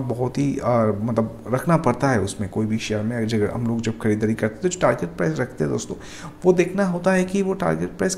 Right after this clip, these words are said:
कब तक हिट होगा। तो यहाँ पे यहाँ पे दोस्तों कहा जा रहा है कि ये जो target price है, आप देख सकते हैं कि time period given by analyst is one year when Coal India Limited price can refine the, uh, reach the defined target price। तो यहाँ पे कहा जा रहा है ये जो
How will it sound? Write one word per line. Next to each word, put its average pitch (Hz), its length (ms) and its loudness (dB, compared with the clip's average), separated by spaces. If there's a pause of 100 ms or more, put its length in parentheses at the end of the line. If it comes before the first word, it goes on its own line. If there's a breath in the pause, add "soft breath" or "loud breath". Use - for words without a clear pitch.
कब 180 180 0
तक 170 140 0
हिट 123 200 -2
होगा। 113 180 -2
तो 113 120 -2
यहाँ 92 120 0
पे 196 180 -4 (220)
यहाँ 185 120 2
पे 214 60 6
दोस्तों 208 240 2
कहा 139 240 4
जा 170 100 2
रहा 175 100 4
है 170 60 -2
कि 180 100 -2
ये 180 60 2
जो 180 140 -4
target 151 400 4
price 120 300 2
है, - 60 0 (180)
आप - 100 -6
देख 127 180 2
सकते - 220 -4
हैं - 60 -2
कि 165 100 -2
time 156 340 4
period 185 260 0
given 139 300 4
by 160 160 6
analyst 120 460 0
is 147 120 -4 (200)
one 139 280 4
year 113 160 2 (160)
when 147 300 4
Coal 139 220 6
India 120 280 2
Limited 117 380 0
price 104 260 2
can 139 160 0
refine 113 460 0
the, - 80 -2 (120)
uh, 104 400 6
reach 123 140 4
the 120 140 2
defined 117 260 -2
target 117 280 -2
price। - 240 2 (480 loud breath)
तो 196 60 4
यहाँ 202 120 8
पे 220 80 4
कहा 160 260 2
जा 180 140 4
रहा 185 100 2
है 180 60 4
ये 170 80 4
जो 175 100 2